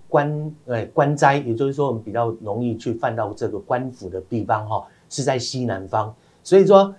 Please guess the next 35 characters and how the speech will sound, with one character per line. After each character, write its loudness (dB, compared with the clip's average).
这 10
个 8
三 2
碧 2
星， 2
我 6
们 2
要 10
去 4
在 4
这 0
个 4
自 -4
己 4
的 0
家 0
里 -4
面， -2
在 -4
这 -4
个 0
西， -2
呃， -6
西 -4
南 -2
方 0
的 2
一 -2
个， 0
一 2
个 2
地 2
方 4
的 2
话， 2